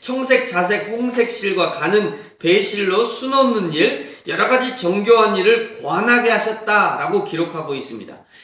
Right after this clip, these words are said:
그러니까 이 사람은 어떻게 하면 이 배 실을 가지고, 어, 실을 가지고 성막에 그 천을 짜면서 거기에 어떻게 해야 그 천사의 모습이 이렇게,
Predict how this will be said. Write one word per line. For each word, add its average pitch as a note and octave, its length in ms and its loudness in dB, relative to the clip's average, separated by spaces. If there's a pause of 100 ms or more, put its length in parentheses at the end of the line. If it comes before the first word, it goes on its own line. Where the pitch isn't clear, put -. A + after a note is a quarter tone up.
(100)
그러니까 A3+ 260 -2
이 G#3 140 0
사람은 A#3 480 0 (280)
어떻게 C4 500 2
하면 A3+ 380 2
이 G#3 200 -6
배 G3 380 4
실을 B3 540 0
가지고, E3+ 880 -2 (440)
어, D3 220 -6 (260)
실을 B3+ 400 -2
가지고 F3 440 -2
성막에 A#3 720 0 (160)
그 E3 220 -4
천을 B3+ 460 -2
짜면서 F#3+ 580 -4
거기에 G3+ 720 0
어떻게 C4 580 2
해야 A3+ 600 2 (200)
그 F3 160 -4
천사의 B3 640 -2
모습이 F3 400 -4
이렇게, D3+ 680 -6